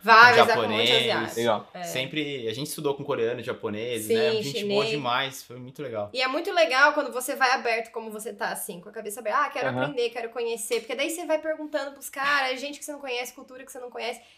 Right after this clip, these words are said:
Speaker 1: Você, em poucas semanas, sua cabeça vai, pf, tipo, explode, assim, porque você aprende tanta
Speaker 3: <laughs>
Speaker 1: coisa, você vê tanta coisa. Você fala, "Meu Deus", e, tipo, o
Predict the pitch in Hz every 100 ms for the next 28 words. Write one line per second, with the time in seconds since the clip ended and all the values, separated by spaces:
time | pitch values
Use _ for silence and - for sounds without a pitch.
0 | - 269 - 311 392 392 262 226 302 370
1 | 415 - 339 285 285 285 285 285 247 240
2 | 302 311 285 - - - - 277 254 294
3 | - 302 254 226 226 233 226 - 240 262
4 | 247 - 349 480 - - 269 240 - 233
5 | 247 - - 494 285 254 220 202 - _
6 | _ - 294 302 330 359 302 330 320 302
7 | 240 - 262